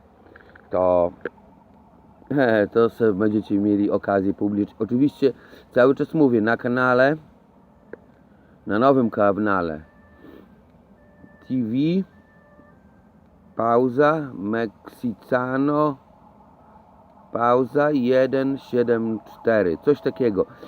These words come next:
Już niektórzy wyłapali, nie? Ale to tylko chwilowy kanał ze względów, no, z takich, jakich wyszły, no. Także słuchajcie. Cóż mogę powiedzieć? Chcę wyjechać do Gdańska teraz, niedługo.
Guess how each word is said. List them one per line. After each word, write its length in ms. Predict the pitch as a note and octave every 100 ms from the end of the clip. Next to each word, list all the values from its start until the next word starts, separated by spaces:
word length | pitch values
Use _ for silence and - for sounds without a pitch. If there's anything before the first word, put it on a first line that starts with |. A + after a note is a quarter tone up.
| -
Już 180 | D3 -
niektórzy 400 | E3 - F3 D#3+
wyłapali, 580 | D3+ D3 - C3 A2 G2
nie? 180 | G2+ G2+ -
Ale 220 | D3 D#3+
to 100 | F3
tylko 280 | D#3+ E3+ F3+
chwilowy 440 | - D#3 D3 B2+
kanał 320 | B2+ C3 A#2+ A2
ze 100 | A2
względów, 640 | G2 A2+ A2 G#2+ G2+ -
no, 280 | G#2 G#2+ F#2 F#2 - F2+ - - - -
z 40 | -
takich, 340 | B2+ - A#2+
jakich 280 | B2+ - B2+
wyszły, 380 | C3+ A#2+ F#2 D#2+
no. 180 | D#2+ F2+ F2+ F2+ - - - - - - - - - _ _ _ - - - - -
Także 440 | F#2+ F2+ F2+ F#2
słuchajcie. 640 | - G2 F2+ E2+ D#2+ E2 F2 - - _ _ _ _ _ _ - - - - - - _ _
Cóż 160 | - -
mogę 220 | C3+ C3+
powiedzieć? 420 | B2+ B2+ G#2+ F2+
Chcę 300 | - - D3+
wyjechać 420 | D#3 D#3 D#3 D#3+ C#3
do 360 | D#3 D3+ D#3
Gdańska 520 | C#3+ D#3+ B2+ G#2+ -
teraz, 320 | F#2+ F#2+ D#2+ - - _ -
niedługo. 600 | A#2 A#2+ A#2 A2 F#2+